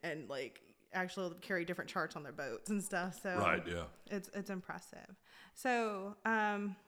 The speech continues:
Speaker 1: one of the things I really think about, and this is, I have very minimal experience in astrology because it's still such a daunting thing to me,
Speaker 2: Mm-hmm.
Speaker 1: but I do take to heart, and then I, I kinda wanna hear your feeling on it. Um, when I ask people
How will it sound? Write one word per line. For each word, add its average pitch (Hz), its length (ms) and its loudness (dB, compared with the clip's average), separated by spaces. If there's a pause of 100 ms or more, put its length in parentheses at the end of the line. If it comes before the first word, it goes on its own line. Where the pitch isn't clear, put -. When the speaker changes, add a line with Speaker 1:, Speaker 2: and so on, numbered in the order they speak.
(140)
Speaker 1:
one 262 160 6
of 415 100 8
the 415 60 8
things 190 360 2
I 180 100 4
really 180 280 4
think 175 240 -4
about, 156 380 2
and 185 120 4
this 247 140 4
is, 226 300 0
I 190 540 4
have 196 280 0
very 190 420 2
minimal 175 600 2
experience 151 680 -6
in 165 140 -4
astrology 156 480 -4
because 160 360 -4
it's - 120 -12
still 156 240 -4
such 156 240 -8
a - 20 -6
daunting 151 360 -8
thing 151 220 -10
to 196 100 -10
me, 240 200 -6 (340)
Speaker 2:
Mm-hmm. 180 100 -6
Speaker 1:
but 226 120 6
I 247 100 6
do 262 340 0
take 226 280 -2
to 196 100 -2
heart, 156 360 0
and 180 120 0
then 175 300 -2
I, 175 200 -2
I 180 40 -4
kinda 190 180 0
wanna 175 140 0
hear 170 160 -4
your 165 500 -2 (140)
feeling 180 340 -4
on 147 160 -6
it. 151 180 -10 (400)
Um, 180 580 -2 (200)
when 208 140 0
I 208 100 4
ask 233 460 0
people 175 760 -4